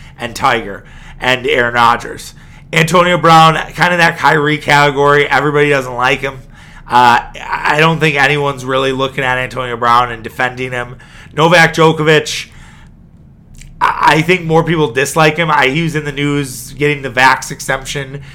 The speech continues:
due to a religious thing. I think it's gonna be a talking point. I think you'll have more people with opinions on Novak. But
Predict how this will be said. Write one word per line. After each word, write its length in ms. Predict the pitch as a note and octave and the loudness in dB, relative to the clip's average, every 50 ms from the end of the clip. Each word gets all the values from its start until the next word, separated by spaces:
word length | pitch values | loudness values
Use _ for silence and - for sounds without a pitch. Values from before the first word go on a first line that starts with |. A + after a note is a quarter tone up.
| - - - - | -20 -20 -14 -8
due 140 | - D#3+ | -6 -6
to 160 | - - D3+ D3+ | -4 -2 0 0
a 40 | |
religious 520 | C3+ B2+ B2 A#2+ C3 C#3+ C#3 C#3 D3+ D3 - | 0 0 0 0 0 0 0 -2 -4 -6 -2
thing. 300 | - D#3 D3 C#3+ C3+ C3 | -2 0 0 0 -2 -2
I 100 | B2 A#2+ | -4 -4
think 180 | D3 - C3 | -4 -6 -12
it's 80 | B2 - | -12 -12
gonna 140 | - D3 B2 | -10 -10 -8
be 120 | A#2 B2 | -4 -4
a 60 | A#2+ | -4
talking 460 | A#2 - - C#3 C#3 C3 - D3 C#3 B2 | -4 0 2 2 2 2 0 -4 -12 -8
point. 360 | C3+ C3+ C#3 C#3 C3+ C3 - - - - - - | -6 -4 -4 -4 -6 -8 -12 -18 -18 -18 -18 -12
I 160 | - - B2+ C3 | -6 -4 -2 -2
think 180 | D3+ C#3+ C3 | -2 -2 -2
you'll 200 | C#3 C3+ C3 B2+ | -2 -2 -2 -2
have 120 | B2 A2+ A#2 | -4 -6 -6
more 220 | B2 C3+ C#3 C3+ | -2 -2 -2 -2
people 320 | C3+ D3 D#3 C3+ C#3 C3+ | -2 -4 -2 -2 0 -2
with 160 | C3+ C3+ C3 C3 | -2 -2 -4 -6
opinions 480 | - - C3+ C#3+ C#3 C#3+ C#3+ C3 C3 | -8 -8 -8 -8 -6 -8 -8 -4 -4
on 160 | C3+ C3+ C3 | -2 -2 -2
Novak. 560 | C3 C3+ C#3 C#3 B2+ C3+ C#3 C#3 C#3 - - - - - - - - - | -2 -4 -4 -2 0 0 0 0 0 -4 -8 -14 -20 -20 -20 -20 -20 -4
But 140 | - D#3+ E3 | 0 2 2